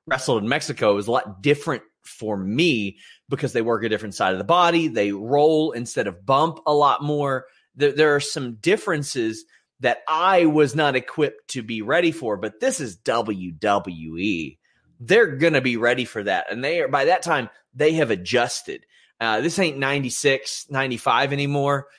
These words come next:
So I, I'm completely with you. Uh, Ryan B. Jam says, "You know what's trendy on TikTok right now and perfectly timed for the Pirate Mania?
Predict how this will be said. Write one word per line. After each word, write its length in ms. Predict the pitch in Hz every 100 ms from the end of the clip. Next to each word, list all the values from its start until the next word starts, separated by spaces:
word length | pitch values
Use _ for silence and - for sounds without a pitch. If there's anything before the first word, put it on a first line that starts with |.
| _
So 240 | - 147
I, 300 | 117 113 147
I'm 160 | 135 151
completely 500 | 139 98 127 104 95
with 280 | 95 101 -
you. 160 | 71 65 _ _ _ _ _
Uh, 120 | 113 113
Ryan 260 | 147 175
B. 120 | 151
Jam 300 | 135 139 139
says, 240 | 131 131 117
"You 60 |
know 120 | 151 208
what's 160 | 180
trendy 320 | - 175 165
on 80 | 139
TikTok 460 | 151 156 147 123 135
right 200 | 117 110
now 220 | 107 107
and 160 | 101 -
perfectly 400 | 139 120 113 113
timed 420 | - 120 120 110
for 80 | 107
the 140 | 104
Pirate 480 | - 135 170 147 -
Mania? 460 | 101 98 95 92